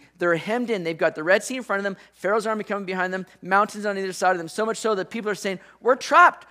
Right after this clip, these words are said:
We're doomed. Moses, why have you let us out here? Is it just so that we could die out here in the wilderness?" God says, "Stand still. What I've done here,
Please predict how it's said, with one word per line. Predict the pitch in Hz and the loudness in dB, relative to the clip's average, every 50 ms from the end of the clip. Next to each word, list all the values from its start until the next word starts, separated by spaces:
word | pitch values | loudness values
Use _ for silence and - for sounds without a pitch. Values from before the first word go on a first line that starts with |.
| _ _ _ | _ _ _
We're | - 247 285 247 | 2 2 2 2
doomed. | 180 254 311 359 359 311 220 151 - - _ | 2 -2 -2 0 0 -2 -2 -4 -8 -14 _
Moses, | - 202 226 269 302 320 269 285 196 202 | -6 2 4 4 4 4 2 -2 -4 2
why | 233 277 311 | 6 8 8
have | 311 294 | 6 6
you | 302 | 4
let | 269 277 277 262 | 2 2 2 2
us | 233 - | 2 2
out | 262 269 | 0 2
here? | 240 220 190 175 | 2 2 0 -2
Is | 170 151 | -2 -4
it | 180 151 | -6 -2
just | 220 247 240 - | 0 -2 -2 0
so | - 233 | -2 -2
that | 226 220 | -2 -2
we | 233 226 | -4 -6
could | - 190 160 | -8 -8 0
die | 175 202 202 220 233 | 4 4 6 6 6
out | 233 226 208 | 2 0 -2
here | 202 208 208 220 | -2 -2 -2 -2
in | 214 | -2
the | 202 196 | -2 -4
wilderness?" | 190 208 220 220 226 240 262 254 - - - _ _ _ _ _ _ _ _ _ _ _ _ _ _ _ _ _ _ _ _ _ _ _ _ | -2 -2 -2 -2 -4 -6 -8 -8 -10 -18 -20 _ _ _ _ _ _ _ _ _ _ _ _ _ _ _ _ _ _ _ _ _ _ _ _
God | - 151 151 147 | -6 -6 -6 -6
says, | - - 143 135 131 - - _ _ _ _ _ _ _ _ _ _ _ _ _ _ _ _ _ _ | -6 -8 -8 -8 -8 -14 -20 _ _ _ _ _ _ _ _ _ _ _ _ _ _ _ _ _ _
"Stand | _ - - 196 233 233 208 | _ -20 -16 -14 -14 -14 -16
still. | - - - 233 185 _ _ _ _ _ _ _ _ _ _ _ _ _ _ _ _ _ _ _ _ _ _ _ _ _ _ _ _ _ _ _ _ _ _ _ _ | -18 -20 -20 -20 -20 _ _ _ _ _ _ _ _ _ _ _ _ _ _ _ _ _ _ _ _ _ _ _ _ _ _ _ _ _ _ _ _ _ _ _ _
What | - 170 202 226 | -6 -2 0 2
I've | 220 214 180 | 2 0 0
done | 208 202 208 226 | -2 -4 -2 -2
here, | 233 233 262 277 294 269 | -4 -4 -6 -6 -8 -10